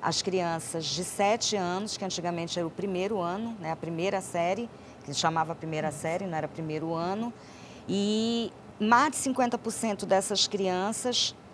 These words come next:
também não eram alfabetizadas. Ou seja,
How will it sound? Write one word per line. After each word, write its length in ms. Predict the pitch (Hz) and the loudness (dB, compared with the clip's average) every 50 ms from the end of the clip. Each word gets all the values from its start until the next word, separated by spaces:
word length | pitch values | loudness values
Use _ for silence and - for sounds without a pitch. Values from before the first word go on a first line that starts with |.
| - - - - - - - - - | -20 -20 -20 -20 -20 -20 2 6 8
também 540 | 254 269 302 302 240 214 233 233 240 254 | 8 10 8 6 2 2 2 2 2 2
não 200 | 254 247 247 233 | 2 2 2 2
eram 220 | 220 220 214 214 220 | 2 2 2 2 0
alfabetizadas. 1200 | 220 202 - 220 208 190 208 202 - 214 208 180 180 156 143 139 - 120 - 98 - - - - - - - - | -2 -2 -4 -4 -2 -2 -4 -4 -4 -4 -4 0 0 0 0 0 -2 -4 -4 -4 -4 -4 -6 -8 -10 -16 -6 -2
Ou 120 | 190 196 | -2 -2
seja, 580 | - - - 190 160 139 135 127 135 156 151 | 0 -2 -2 -2 0 0 -2 -2 -4 -6 -6